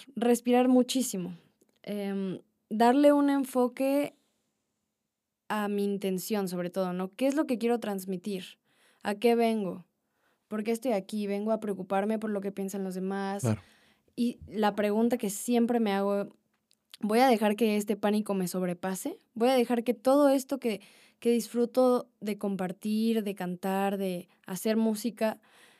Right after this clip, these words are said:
Speaker 1: se lo lleve el miedo? Eso es como, ese tipo de preguntas me ayudan a sobreplantearme el cómo me siento, ¿no?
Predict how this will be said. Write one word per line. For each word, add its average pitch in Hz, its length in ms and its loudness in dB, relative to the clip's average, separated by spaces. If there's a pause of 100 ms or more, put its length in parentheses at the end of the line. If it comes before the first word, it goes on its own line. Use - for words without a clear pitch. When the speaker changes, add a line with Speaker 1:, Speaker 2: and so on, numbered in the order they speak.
(140)
Speaker 1:
se - 180 0
lo 226 120 8
lleve 240 600 8
el 208 200 0
miedo? 208 480 0 (1120)
Eso 226 280 0
es 262 120 2
como, 254 380 2 (200)
ese 269 240 2
tipo 285 200 0
de 285 80 8
preguntas 214 380 -2
me 220 100 -2
ayudan 202 300 -2
a 196 120 -4
sobreplantearme 190 1000 -4 (420)
el 208 180 -2
cómo 247 240 6
me 220 140 0
siento, 180 380 -4
¿no? 208 280 -10